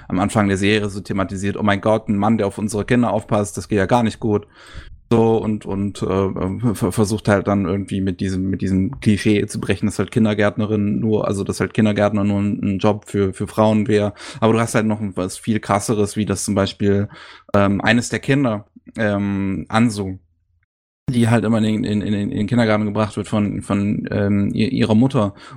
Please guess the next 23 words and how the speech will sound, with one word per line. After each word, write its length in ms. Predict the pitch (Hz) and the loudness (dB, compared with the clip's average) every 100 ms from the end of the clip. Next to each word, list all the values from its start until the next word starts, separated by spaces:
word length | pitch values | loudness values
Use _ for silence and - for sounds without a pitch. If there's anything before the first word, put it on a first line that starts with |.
| 113 | -2
Und 340 | 110 98 - | -2 -2 -2
die 60 | 107 | 0
Mutter 260 | 117 123 | 2 2
ist 240 | 85 101 113 | 0 0 2
halt 260 | 101 98 | 2 2
eine 220 | 104 98 | 0 -2
ehemalige 800 | 78 107 113 107 101 101 98 95 - | 0 2 2 2 0 -2 -2 -2 -4
Schulkameradin 840 | - 175 170 117 104 101 104 104 | 0 0 2 0 2 2 2 -2
von 360 | - 104 101 101 | -2 -2 0 -4
Tsuchida 600 | - 117 - 101 95 98 - - - - | -4 -2 0 0 0 -2 -8 -20 -20 -2
und 500 | 104 107 107 - - | 2 4 2 -2 -2
die 280 | 120 123 123 | 2 2 2
hat 560 | 120 123 127 - - - | 2 0 0 -12 -12 -12
ihren 220 | - 113 117 | -6 0 2
Lehrer 320 | 131 147 117 | 4 4 0
geheiratet. 800 | 101 101 98 92 92 - 98 - _ _ _ _ _ _ _ _ | 0 -4 -4 -4 -4 -8 -16 -20 _ _ _ _ _ _ _ _
So, 240 | 101 95 | -2 0
und, 840 | 92 - 101 98 95 98 98 - - | -2 0 2 2 0 -4 -6 -12 -4
äh, 60 | - | 2
äh, 640 | 110 101 104 76 101 98 | 4 4 2 0 -2 0
wa-, 180 | 110 101 | -2 0
was, 260 | 107 - | -2 -4
und, 280 | - 113 104 | -6 -4 -4